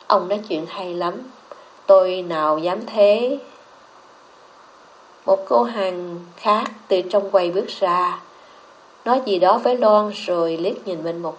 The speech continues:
cái trước khi bỏ đi. "À, cú liếc chiến lược đây.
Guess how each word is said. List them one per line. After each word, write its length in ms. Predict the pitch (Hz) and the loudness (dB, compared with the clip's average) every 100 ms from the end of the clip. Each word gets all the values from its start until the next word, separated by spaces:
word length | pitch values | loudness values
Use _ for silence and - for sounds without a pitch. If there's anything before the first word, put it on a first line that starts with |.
| - | -10
cái 280 | 180 185 226 | -6 -6 -6
trước 100 | 247 240 | -8 -6
khi 120 | 190 | -6
bỏ 260 | 170 147 185 | -4 -4 -4
đi. 280 | 180 175 175 - - - - - - - - - - - - - - - - - - - - - - - - - - - | -8 -10 -12 -18 -20 -20 -20 -20 -20 -20 -20 -20 -20 -20 -20 -20 -20 -20 -20 -20 -20 -20 -20 -20 -20 -20 -20 -20 -20 -12
"À, 640 | - 180 190 196 185 170 180 - | -2 0 2 2 0 -2 -4 -6
cú 140 | 226 | -4
liếc 240 | 240 247 247 | 0 0 0
chiến 220 | 226 240 | -2 2
lược 200 | 165 - | 0 2
đây. 280 | 165 165 170 | 0 0 -6